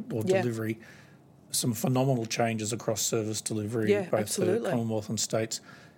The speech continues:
Speaker 1: The thing is, how do you, how do you lock it in?
Speaker 2: Yeah.
Speaker 1: Uh,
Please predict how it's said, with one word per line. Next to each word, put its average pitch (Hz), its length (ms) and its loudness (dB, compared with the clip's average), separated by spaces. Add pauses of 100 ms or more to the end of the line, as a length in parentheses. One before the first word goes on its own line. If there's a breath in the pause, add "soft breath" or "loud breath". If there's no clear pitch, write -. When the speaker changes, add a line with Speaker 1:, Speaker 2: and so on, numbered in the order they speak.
(100)
Speaker 1:
The - 80 0
thing 147 160 4
is, 117 120 2
how 123 140 4
do 110 60 -2
you, 110 280 0
how - 160 2
do 113 80 0
you 110 120 0
lock 107 220 -2
it 110 100 0
in? 110 440 -2
Speaker 2:
Yeah. 180 260 -2
Speaker 1:
Uh, 110 360 0